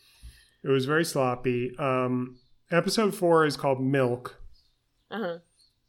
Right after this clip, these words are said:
Speaker 1: I wrote the abortion episode. And then I wrote, "I said, 'Oh no,' out loud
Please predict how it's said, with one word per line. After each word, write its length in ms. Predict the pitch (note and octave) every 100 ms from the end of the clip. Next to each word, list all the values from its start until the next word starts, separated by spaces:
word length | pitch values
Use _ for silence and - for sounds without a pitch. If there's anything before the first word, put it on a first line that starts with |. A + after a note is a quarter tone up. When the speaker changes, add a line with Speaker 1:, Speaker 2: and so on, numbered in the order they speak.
| _
Speaker 1:
I 100 | C#3
wrote 420 | C3 C3 C3+ C3+ A#2+
the 160 | D3
abortion 760 | D#3+ B2+ E3 A3+ A#3+ - D#3+ D#3
episode. 880 | C#3 C#3 C3 - B2 A2 A2+ B2 - _ _ - - - _ _ _
And 160 | C3+ C3
then 140 | C3+
I 80 | C3+
wrote, 420 | C3+ C3 C3 C3 -
"I 160 | D3 D3+
said, 340 | - D3 C3+ -
'Oh 220 | D3+ F3
no,' 360 | E3 E3 C#3
out 320 | C3 C3 C#3 C3+
loud 540 | C#3 C3+ C3 A#2